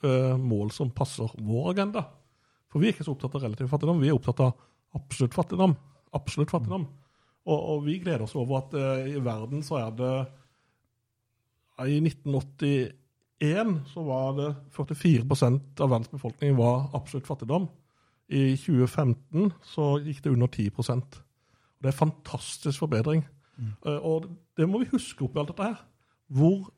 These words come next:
Speaker 1: mye bedre verden er blitt de siste tjue tredve åra.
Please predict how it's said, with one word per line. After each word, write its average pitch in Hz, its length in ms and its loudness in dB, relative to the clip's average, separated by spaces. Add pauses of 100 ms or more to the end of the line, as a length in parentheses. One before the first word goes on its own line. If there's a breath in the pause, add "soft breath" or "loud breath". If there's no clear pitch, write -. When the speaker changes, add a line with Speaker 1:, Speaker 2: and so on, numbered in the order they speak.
Speaker 1:
mye 147 560 6
bedre 127 460 4
verden 107 420 2
er 147 80 0
blitt 127 140 -2
de 151 100 -2
siste 139 300 -6
tjue 135 260 2
tredve 131 240 -2
åra. 147 220 2